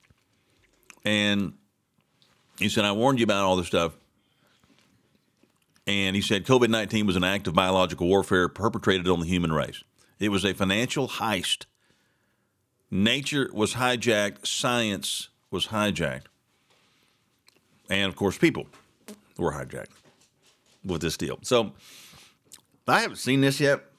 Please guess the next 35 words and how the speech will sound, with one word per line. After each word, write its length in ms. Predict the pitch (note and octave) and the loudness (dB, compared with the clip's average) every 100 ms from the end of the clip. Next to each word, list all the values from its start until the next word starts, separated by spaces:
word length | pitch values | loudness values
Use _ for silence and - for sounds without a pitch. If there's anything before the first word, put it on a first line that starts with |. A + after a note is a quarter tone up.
| _ _ - | _ _ -8
and 120 | G#2 | 0
I 60 | A2+ | 4
really 220 | B2+ A2+ | 4 6
want 240 | G2+ G#2 G#2 | 6 4 2
to 80 | |
see 240 | G#2 A2+ A2+ | -2 0 2
it. 180 | G2 - | 0 -2
Uh, 160 | F#2 D#2 | -4 -2
I've 140 | F#2 | -2
seen 180 | - A2+ | 0 2
just 140 | G#2 G2 | 0 -2
the 80 | |
first 260 | - G#2+ - | 0 0 0
part 240 | - G2 | 2 2
of 60 | E2 | 4
it, 160 | E2 - | 0 0
and 120 | F2+ | 0
I 40 | |
didn't 220 | F2+ E2+ | 0 0
have 140 | F2+ D#2 | -2 -2
time 200 | F#2 D#2+ | -2 -2
to 80 | D2+ | -2
get 80 | |
into 180 | D#2+ D#2 | -4 0
all 100 | D#2 | 0
of 60 | D2+ | 0
it 60 | |
this 160 | D2+ - | -4 -4
morning 220 | G#2+ G#2 | 2 2
'cause 100 | F2 | 0
I 60 | D#2+ | -4
just 180 | F2 - | -6 -4
came 140 | F2+ | -6
across 300 | - F2+ E2+ | 0 0 0
it. 100 | D#2+ | -6